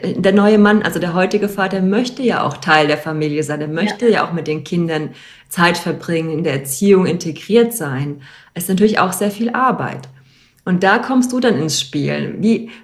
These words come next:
Speaker 1: wie, wie unterstützt du denn da die Familien? Was ist so deine Aufgabe als artgerecht Coach, da die Familien zu begleiten?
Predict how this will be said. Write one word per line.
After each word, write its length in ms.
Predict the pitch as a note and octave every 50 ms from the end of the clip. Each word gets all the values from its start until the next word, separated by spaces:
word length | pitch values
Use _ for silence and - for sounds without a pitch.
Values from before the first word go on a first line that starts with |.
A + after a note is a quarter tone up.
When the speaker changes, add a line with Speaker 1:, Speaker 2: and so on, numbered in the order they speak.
| _
Speaker 1:
wie, 420 | - F#3 A3 B3+ D4+ C#4+ - - - -
wie 160 | G#3 B3+ C#4
unterstützt 440 | C#4 D4 B3+ - - D4+ - - -
du 20 | E4
denn 220 | B3 G3+ E3 D#3+
da 80 | D#3 C#3+
die 80 | C3+
Familien? 720 | C#3+ C#3 - D#3 D#3 D#3+ D#3+ D#3+ D#3 D3 C#3+ D3 D3+ D3+ D3
Was 160 | E3 F3+ A3
ist 100 | G#3+ G#3+
so 80 | - G#3+
deine 400 | G3 G#3 G3 G3 G3 - - D3
Aufgabe 680 | E3+ F#3+ G#3+ G3+ - - F3+ E3 D#3 D#3 D#3 D#3+ -
als 200 | - C#3+ D3 C3+ -
artgerecht 680 | - C#3+ D3+ D3+ - - D#3 C#3+ C#3+ D3 D3+ - - -
Coach, 480 | - F3+ E3+ E3 E3 D#3+ D#3+ - -
da 140 | - D#3 D3+
die 80 | D#3 D3+
Familien 520 | - E3 D#3+ D#3+ D#3+ D#3+ D#3+ E3 D#3+ E3
zu 140 | - E3+ D3
begleiten? 800 | E3 D3 - - F#3+ G3 G#3 G#3+ G#3+ G#3+ - - C3+ - -